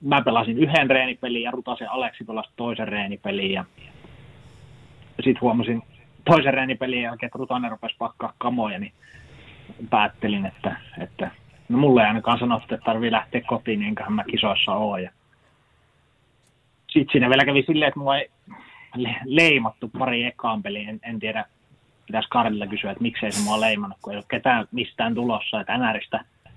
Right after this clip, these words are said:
Parkkove ei ollut tulossa ja Suomestakaan harvoin ketään tuodaan kesken kisojen. Niin sit lopulta pääsin pelaamaan ja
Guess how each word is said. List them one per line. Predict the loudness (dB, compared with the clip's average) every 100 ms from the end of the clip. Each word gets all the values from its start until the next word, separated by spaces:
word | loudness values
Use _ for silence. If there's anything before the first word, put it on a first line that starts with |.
| -2
Parkkove | 4 4 2 -2 0
ei | 0
ollut | -2 -6
tulossa | -6 -4 -4 -4
ja | -4 -6 -10 _ _ _ _ -14
Suomestakaan | -4 -2 -2 -4 -2 0
harvoin | 0 0 -2 -4 -8 -20 -16
ketään | -4 -2 0
tuodaan | 0 0 0 -4
kesken | -4 -4 -4 -2
kisojen. | 0 0 0
Niin | -2 -4 -12 -20 -20 -20 -20 -20 -20 -20 -20 -20 _ -20 _ -10
sit | 0 6
lopulta | 6 6 4 4
pääsin | 2 2 0
pelaamaan | 2 4 4 2 -2
ja | -8